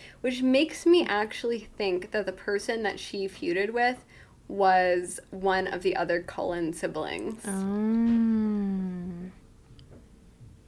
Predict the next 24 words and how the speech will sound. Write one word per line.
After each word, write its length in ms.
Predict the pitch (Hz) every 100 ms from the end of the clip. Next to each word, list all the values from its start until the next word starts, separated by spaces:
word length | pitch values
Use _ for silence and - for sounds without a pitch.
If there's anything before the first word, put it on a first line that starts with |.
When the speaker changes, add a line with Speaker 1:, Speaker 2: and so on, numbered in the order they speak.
| - - -
Speaker 2:
Hmm, 520 | 190 190 202 196 175
maybe 360 | 160 156 196 277
it 60 | 339
was 280 | 415 392 285 226 - -
Rob, 680 | 190 190 165 175 262 320 330
maybe 560 | 311 233 170 202 254
Nikki. 240 | 285 294 302
Speaker 1:
Oh, 480 | 311 302 349 311 226 -
oh, 340 | 330 240 196 -
n-, 180 | 233 233
Rob, 340 | 226 240 226 202
yeah. 320 | 202 202 185 180 190 - - - - -
Speaker 2:
I 80 | 240
don't 200 | 247 254
know. 540 | 220 240 233 180 185 -
Speaker 1:
Well, 80 | 254
maybe 320 | 233 233 233
Rob 320 | 202 190 196
because 340 | 214 - 196 190
sh-, 260 | - - -
he 180 | - 190
rejected 420 | 175 220 226 175
her. 240 | 165 185 - - - - - - - - - -
Speaker 2:
Yeah. 440 | 202 220 214 185